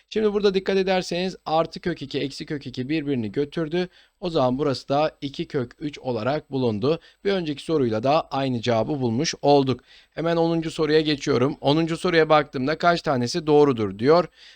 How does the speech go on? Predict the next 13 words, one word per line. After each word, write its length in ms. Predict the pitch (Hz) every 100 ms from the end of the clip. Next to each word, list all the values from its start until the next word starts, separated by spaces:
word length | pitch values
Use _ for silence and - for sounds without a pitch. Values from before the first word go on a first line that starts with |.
| -
Şimdi 200 | 226 190
parantez 500 | 185 196 202 214 175
içi 280 | 143 208 208
tam 220 | 190 180
kare 180 | 160 135
açılımı 320 | - 156 170
yapıyorum. 420 | 143 123 104 107
Birincinin 460 | 180 196 170 190 196
karesi 380 | 160 127 -
bakın 260 | 127 - 151
iki 240 | 135 135 202
kök 220 | 170 147
iki. 280 | 135 107